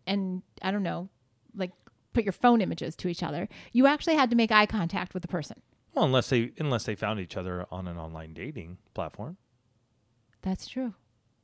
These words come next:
Speaker 1: We're so old that that was not our experience. We actually had to make eye contact.
Speaker 2: Right, but I'm ju-,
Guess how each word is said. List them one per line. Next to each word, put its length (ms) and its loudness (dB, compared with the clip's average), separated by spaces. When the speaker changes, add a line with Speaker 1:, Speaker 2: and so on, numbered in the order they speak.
Speaker 1:
We're 140 2
so 220 0
old 220 4
that 100 -8
that 160 0
was 120 -2
not 180 0
our 120 2
experience. 460 -4
We 100 -2
actually 280 -4
had 140 -4
to 60 -10
make 160 -4
eye 120 -4
contact. 520 -8
Speaker 2:
Right, 180 4
but 140 6
I'm 140 4
ju-, 100 4